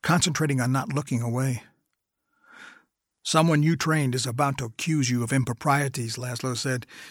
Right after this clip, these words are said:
"She may have already made her complaint." Palmer laughed without humor. "Sandy Palin. A sick girl. Not a very good competitive swimmer. And capable of lying."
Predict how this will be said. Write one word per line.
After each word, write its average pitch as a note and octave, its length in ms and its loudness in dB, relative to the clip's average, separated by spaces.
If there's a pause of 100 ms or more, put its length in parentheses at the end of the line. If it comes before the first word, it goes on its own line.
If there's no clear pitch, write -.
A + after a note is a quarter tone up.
(360)
"She C3+ 180 -2
may E3+ 180 4
have D3 100 4
already D3 260 2
made D#3+ 220 2
her A2+ 80 -4
complaint." B2 580 -4 (1120)
Palmer A#2 300 -2
laughed A2 340 -6
without A#2 320 -4
humor. A#2+ 440 -4 (640)
"Sandy F#3+ 420 6
Palin. B2+ 460 2 (680)
A D3+ 140 0
sick - 440 0
girl. B2+ 380 0 (880)
Not D#3 140 10
a - 60 6
very D#3+ 220 8
good D3+ 260 4
competitive C#3 500 4
swimmer. C3+ 480 4 (840)
And A#2 140 -2
capable C3+ 500 0
of A2+ 80 -2
lying." C3 460 2